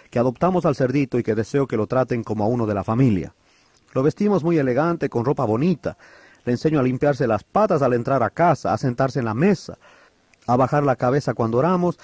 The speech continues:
y a dormir en su cama bajo las cobijas. Pero resulta que alguien deja la puerta abierta y en un instante el cerdito corre y se lanza al lodo nuevamente.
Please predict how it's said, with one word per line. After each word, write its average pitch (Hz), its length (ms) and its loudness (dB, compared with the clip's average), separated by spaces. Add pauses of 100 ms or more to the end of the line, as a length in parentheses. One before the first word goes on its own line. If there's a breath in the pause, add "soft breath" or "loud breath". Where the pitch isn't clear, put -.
(140 loud breath)
y 123 80 0
a 120 40 4
dormir 135 340 2
en 139 60 0
su 120 160 -8
cama 131 260 0
bajo 110 200 0
las 107 160 -4
cobijas. 117 560 -4 (680 soft breath)
Pero 180 200 4
resulta 220 600 0
que 151 160 -2
alguien 185 360 0
deja 175 220 0
la 139 100 2
puerta 147 340 0
abierta 104 560 -2 (340 soft breath)
y 120 80 2
en 135 80 2
un 240 120 2
instante 139 840 -2 (240)
el 95 120 -2
cerdito 120 520 -2
corre 240 600 2
y 120 140 -2
se 110 180 -2
lanza 143 420 -2
al 104 220 -2
lodo 117 220 2
nuevamente. 117 600 -4